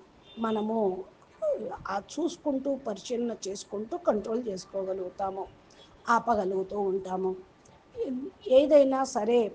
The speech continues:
బంధించటం అని అంటే మనకు ఒక ఆప్షన్ ఉండాలి. నేను, ఆ, లోన్ తీసుకున్నాను, ఆ, అంటే మరి ఆ లోన్ కట్టాల్సిందే కదా, తప్పనిసరి.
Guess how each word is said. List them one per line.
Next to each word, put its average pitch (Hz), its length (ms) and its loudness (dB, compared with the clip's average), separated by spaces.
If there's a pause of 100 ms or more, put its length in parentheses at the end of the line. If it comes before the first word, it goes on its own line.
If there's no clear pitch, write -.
బంధించటం 226 880 0 (200)
అని 226 120 -2
అంటే 214 640 -2 (460)
మనకు 254 340 2
ఒక 247 200 2 (180)
ఆప్షన్ 240 420 2
ఉండాలి. 190 420 0 (560)
నేను, 269 560 8 (320)
ఆ, 233 200 -2
లోన్ 294 500 10
తీసుకున్నాను, 196 680 -2 (880)
ఆ, 226 420 -2 (220)
అంటే 285 480 4 (160)
మరి 214 160 2
ఆ 196 80 4
లోన్ 208 400 2 (260)
కట్టాల్సిందే 240 840 0
కదా, 214 400 2 (640)
తప్పనిసరి. 202 600 2